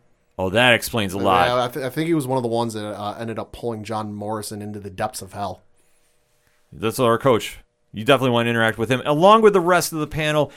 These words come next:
Speaker 1: you can find all our links, the TeePublic store, Parlay Points, new blogs are coming,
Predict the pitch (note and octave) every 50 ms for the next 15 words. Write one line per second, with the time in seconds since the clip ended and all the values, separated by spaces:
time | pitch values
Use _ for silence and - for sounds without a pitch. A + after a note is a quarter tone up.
0 | - _ A#2+ B2+ C#3+ C3 - D3+ D3 D3 C#3+ - - C#3+ D#3+ E3+ F3 E3 D#3+ D#3
1 | D3+ D3 D#3 D#3 D3+ C#3 A#2+ - - - - - _ _ _ _ A#2+ B2+ B2+ -
2 | D#3 E3 E3 D3 D#3 E3 D#3 C#3+ C3+ - - - C3 B2 A2 G2 - - - D3+
3 | E3+ F3 F3 E3+ D3 C3 - C3 C3+ B2 G#2 G#2+ C#3+ D3+ B2+ D3 D3 D3 D3 B2
4 | C#3+ C#3+ - D3+ C#3+ B2 G#2+